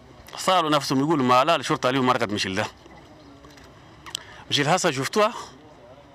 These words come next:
في ال-، الجامعة هنا ده الحربة والأجريسيون بقى كتار، آه، في اليومات. وفي الأجريسيون اللي بيكون ده شنو؟ باسن.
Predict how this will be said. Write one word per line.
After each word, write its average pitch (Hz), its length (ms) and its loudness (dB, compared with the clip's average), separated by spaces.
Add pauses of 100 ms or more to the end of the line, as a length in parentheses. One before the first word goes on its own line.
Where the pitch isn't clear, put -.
(1400)
في 165 120 -2
ال-، 135 720 0 (140)
الجامعة 147 340 0
هنا 165 240 0
ده 170 240 -2 (1700)
الحربة 120 680 -2 (800)
والأجريسيون 147 680 0
بقى 156 180 -2
كتار، 156 380 -2
آه، 117 340 0
في 104 140 -8
اليومات. 113 680 -2 (1300)
وفي 175 260 0
الأجريسيون 156 760 0
اللي 160 100 -2
بيكون 180 220 -2
ده 170 60 0
شنو؟ 185 300 -2 (460)
باسن. 135 300 0